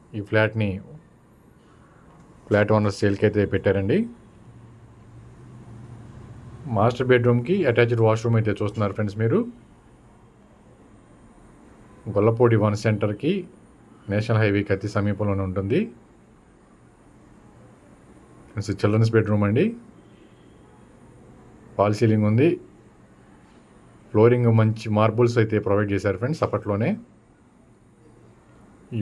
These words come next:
బెడ్‌రూమ్ కూడా అటాచ్డ్ వాష్‌రూమ్ అయితే ప్రొవైడ్ చేశారు. కబోర్డ్స్ అయితే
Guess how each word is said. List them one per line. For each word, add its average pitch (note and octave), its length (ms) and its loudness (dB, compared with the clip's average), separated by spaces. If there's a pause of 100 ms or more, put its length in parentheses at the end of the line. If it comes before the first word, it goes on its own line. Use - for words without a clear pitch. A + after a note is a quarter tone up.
బెడ్‌రూమ్ A2 320 4
కూడా G2+ 160 4
అటాచ్డ్ G2+ 360 -2
వాష్‌రూమ్ G2 400 -2
అయితే F#2+ 160 -6
ప్రొవైడ్ F#2+ 260 -2
చేశారు. F#2+ 360 -6 (920)
కబోర్డ్స్ C#3+ 380 4
అయితే D#3 120 2